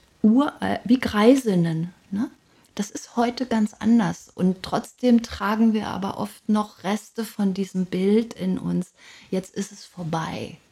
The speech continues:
mit meinem Blühen oder jetzt darf ich nicht mehr expressiv sein oder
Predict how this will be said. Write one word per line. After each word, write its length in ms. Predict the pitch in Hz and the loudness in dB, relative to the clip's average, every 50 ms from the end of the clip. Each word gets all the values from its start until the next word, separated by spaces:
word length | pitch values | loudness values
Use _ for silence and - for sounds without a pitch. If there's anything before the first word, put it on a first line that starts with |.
| _ _ _ _ _ _ _ _ _ _ _ _ | _ _ _ _ _ _ _ _ _ _ _ _
mit 300 | - - 185 175 - - | -8 -8 -8 -8 -6 -6
meinem 760 | - - - - - - 156 160 165 - 160 - 165 170 - - - | -6 -6 -6 -6 -6 -4 -4 -4 -2 -2 -2 -4 -4 -6 -8 -4 -2
Blühen 680 | 185 185 190 202 202 202 202 196 190 175 175 175 - | 0 4 6 6 8 8 8 6 6 4 2 0 -2
oder 280 | - 180 180 170 165 | -4 -4 -4 -4 -4
jetzt 320 | 170 170 175 - - _ - | -4 -4 -6 -8 -10 _ 0
darf 240 | 156 185 190 196 202 | 0 2 2 0 -4
ich 160 | 190 - - | -6 -2 -2
nicht 200 | 185 185 185 - | -2 -2 -2 -2
mehr 140 | 185 180 175 | -2 -2 -2
expressiv 580 | 185 - - _ 202 196 - - - 202 202 | -4 -8 -10 _ -10 -10 -10 -8 -12 -12 -12
sein 520 | - - - 190 180 165 165 170 165 165 156 | -12 -16 -14 -10 -8 -6 -6 -4 -4 -6 -6
oder 320 | 165 165 165 160 160 | -4 -4 -4 -4 -6